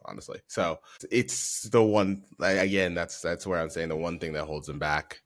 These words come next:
um, is just that ability to stop transitions. And they've,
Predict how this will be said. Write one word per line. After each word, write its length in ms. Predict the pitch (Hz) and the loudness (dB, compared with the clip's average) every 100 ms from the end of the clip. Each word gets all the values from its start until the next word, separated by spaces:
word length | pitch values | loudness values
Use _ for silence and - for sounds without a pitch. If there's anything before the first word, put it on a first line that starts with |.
| _ | _
um, 460 | - 143 147 64 - | -4 -2 -4 -8 -8
is 160 | - 73 | -10 -10
just 220 | - - | -10 -2
that 260 | 73 67 - _ _ - | 0 0 -4 _ _ -4
ability 260 | 82 80 | 0 0
to 60 | 78 | -2
stop 260 | - 73 | 0 0
transitions. 640 | - 87 101 113 113 90 - | 0 -2 0 0 0 -2 -2
And 240 | 78 76 - _ _ _ _ _ _ _ - | -6 -6 -12 _ _ _ _ _ _ _ 0
they've, 220 | 95 - | 0 0